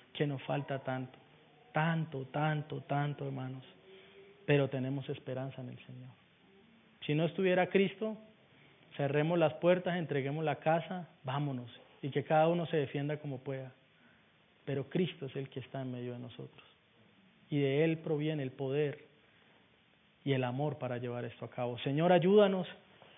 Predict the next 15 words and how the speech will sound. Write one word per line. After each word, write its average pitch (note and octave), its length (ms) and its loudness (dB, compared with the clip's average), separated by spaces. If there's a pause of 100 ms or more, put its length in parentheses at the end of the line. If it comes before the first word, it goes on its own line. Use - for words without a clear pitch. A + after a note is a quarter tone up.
(760)
Padre, G#3 400 12 (2750)
porque E3+ 180 8
tú G#3 140 6
nos A3 160 10
llamas C4+ 540 12
a A#3+ 100 10
conservarnos A3 960 12
en A3+ 140 4
el F#3+ 100 6
amor G3 400 12
de F#3+ 140 4
Dios. D#3 320 4 (1500)
Ayúdanos B3+ 640 12
porque G3+ 320 4 (100)
somos C4+ 420 12